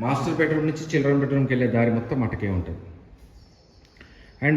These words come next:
మళ్ళీ హాల్లోకి వచ్చాను, హాల్ నుంచి so డైనింగ్, డైనింగ్లోకి తీసుకొచ్చాను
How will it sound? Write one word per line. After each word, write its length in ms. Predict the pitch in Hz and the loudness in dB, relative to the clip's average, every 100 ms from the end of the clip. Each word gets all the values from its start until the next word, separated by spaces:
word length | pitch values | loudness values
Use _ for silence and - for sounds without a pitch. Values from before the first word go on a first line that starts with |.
| 143 | 4
మళ్ళీ 180 | 160 175 | 4 4
హాల్లోకి 420 | 123 127 165 175 135 | 2 4 6 6 2
వచ్చాను, 280 | - 107 92 113 | 0 -2 -4 -6
హాల్ 300 | 120 156 175 | 2 4 4
నుంచి 240 | 165 - 113 233 - - - - - - | 0 0 0 0 -2 -12 -18 -20 -20 -2
so 60 | 151 131 | 2 4
డైనింగ్, 320 | 135 170 165 107 | 6 6 4 4
డైనింగ్లోకి 440 | 131 160 170 165 165 | 4 4 4 2 2
తీసుకొచ్చాను 440 | 135 - 139 143 | -2 -2 -2 0